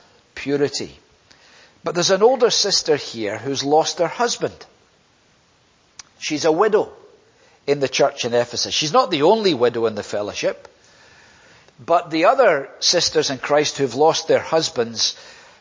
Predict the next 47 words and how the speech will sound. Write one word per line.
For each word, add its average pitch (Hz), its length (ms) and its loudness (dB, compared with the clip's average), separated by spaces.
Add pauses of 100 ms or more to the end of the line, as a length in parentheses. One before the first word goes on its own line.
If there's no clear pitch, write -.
maybe 143 240 0
have 139 240 0
children 180 480 2
and 131 160 -4
grandchildren 156 680 0
to 156 120 -2
look 151 220 -2
after 147 320 0
them 127 260 -2 (600)
in 127 140 0
verses 143 500 0
three 135 260 -6
and 117 100 -4
four. 131 520 0 (720)
But 147 140 -2
the 160 100 2
lady 240 320 2
that - 260 -2
Paul 208 320 4
focuses 156 600 -2
on 135 360 2
in 135 300 -6
verse 117 400 0
five 220 480 0
of 165 160 0
chapter 123 340 -4
five 110 400 -6 (380)
doesn't 175 320 0
have 160 240 -2 (420)
any 208 380 0
family 147 480 0
to 127 160 -8
take 120 240 -6
care 113 240 -4
of 101 100 -8
her. - 220 -20
So 156 240 0
he 247 220 -2
says, 117 520 -2
and 123 100 -8
here's 151 220 -4
another 135 320 2
mention 117 360 -6
of 110 60 -10
the 113 100 -4
word 113 200 -2
hope, 117 340 -2